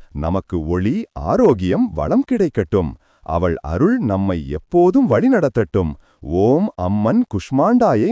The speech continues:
நமக்கிறோம். நாளை நவராத்திரியின் ஐந்தாம் நாள். நாம் வணங்கப் போகும் தெய்வம் ஸ்கந்தமுத்திரா தேவி. அவள் வீரியமும்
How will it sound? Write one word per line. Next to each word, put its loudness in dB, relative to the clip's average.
நமக்கிறோம். 2
நாளை 0
நவராத்திரியின் 0
ஐந்தாம் 0
நாள். -2
நாம் -2
வணங்கப் -2
போகும் 0
தெய்வம் -2
ஸ்கந்தமுத்திரா 0
தேவி. 0
அவள் 0
வீரியமும் 0